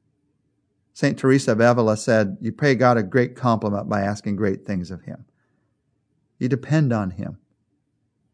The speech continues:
You pray in the Spirit. That's how to pray. Now, these verses talk about a second thing. They also talk about when to pray. On all occasions, it says.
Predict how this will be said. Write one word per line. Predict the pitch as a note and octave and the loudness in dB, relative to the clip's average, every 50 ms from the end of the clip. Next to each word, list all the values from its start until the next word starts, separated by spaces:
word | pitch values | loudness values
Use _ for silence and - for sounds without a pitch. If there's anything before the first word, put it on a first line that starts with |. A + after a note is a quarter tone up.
| _ _ _ | _ _ _
You | - B2 | -8 -8
pray | B2+ - - F#3+ F#3+ G3 F#3+ F#3 | -6 2 6 6 8 8 8 6
in | E3+ - C#3+ C#3+ D#3 D3 | 4 2 2 4 4 4
the | C3+ C3 | 2 2
Spirit. | - - C#3 G#2 F#2+ | 0 2 2 2 2
That's | C3 C3+ C3 - | 2 0 -2 0
how | C3 B2 A#2 | 0 0 0
to | G#2+ G2 | 0 -2
pray. | - - - - E2+ F#2+ - _ _ _ _ _ _ _ _ _ _ _ _ _ - | -8 -12 -14 -12 -12 -14 -16 _ _ _ _ _ _ _ _ _ _ _ _ _ -6
Now, | A2+ | -4
these | A#2 B2+ | -2 0
verses | C#3+ E3 D#3 - C3 | 2 0 0 0 0
talk | - D#3 C#3+ C3+ C3+ | 2 4 4 4 4
about | C3 B2+ B2 | 4 4 4
a | A#2 | 4
second | - - E3 D#3+ D#3+ B2+ A2+ | 2 2 2 2 2 -2 -4
thing. | - C3+ D3 | -2 -2 0
They | C#3+ B2+ | 2 2
also | B2+ C3+ B2+ C3+ | 2 0 0 -2
talk | - C#3+ C#3+ C3+ | -2 -2 0 0
about | C#3 D3 D3+ D3 | 2 2 2 2
when | C#3 D#3 F3 F3+ D#3 | 4 4 6 6 4
to | B2+ | 2
pray. | - - - F2+ E2+ - - _ _ _ _ _ - - | 0 -4 -6 -6 -6 -8 -14 _ _ _ _ _ -4 0
On | A#2 B2 B2 | 0 2 2
all | - C3 C#3+ D#3 D#3+ E3+ F3 F3 | 2 4 6 8 8 8 6 4
occasions, | D#3+ - - D3 D3 D3 C#3 A#2 G#2+ F#2+ G2 | 2 0 2 2 4 4 2 2 0 -2 -4
it | G#2+ - | -6 -8
says. | - - G#2+ G2+ - | -6 -6 -6 -6 -6